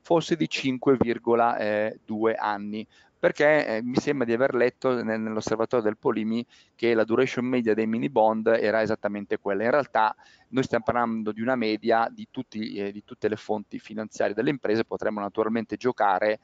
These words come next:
portarla a dieci, portarla a tre, che è il, il livello che di default Linus utilizza, essendo abbastanza rigido su questo. Ecco che, eh, ipotizzando questa durata media, no, del,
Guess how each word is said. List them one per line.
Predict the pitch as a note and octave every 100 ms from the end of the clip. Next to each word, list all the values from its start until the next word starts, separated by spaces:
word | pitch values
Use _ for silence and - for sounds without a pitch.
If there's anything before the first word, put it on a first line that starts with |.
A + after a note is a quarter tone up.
| - - _
portarla | - G#2 A2 A2 B2+
a |
dieci, | A2+ A2 -
portarla | - G#2 - G#2 A#2+
a |
tre, | - G2+ G#2+
che | - G#2 G#2
è | G#2+
il, | G2+ G2+ - _ _ _ _
il | - G2+
livello | G2+ G#2+ A2 G#2+
che | G#2
di | G2+
default | G#2 - G#2 -
Linus | G2+ G#2+ G#2 -
utilizza, | G2+ G#2 G2 G#2+
essendo | G#2 - G#2 G#2 G2+
abbastanza | G2+ G2 G#2 G#2 G2+
rigido | G#2 G2+ G2+
su | F#2+ -
questo. | - - - - - - - -
Ecco | D#3 - B2+
che, | E3+ D3+ -
eh, | A#2
ipotizzando | A#2 - B2+ C3 A#2 E3 C#3+ G#2+
questa | C3+ C3 A2+
durata | A2 B2+ B2 A2+
media, | B2 C#3 G#2 G#2
no, | G#2 A2+
del, | A2 G#2+ G#2 G2+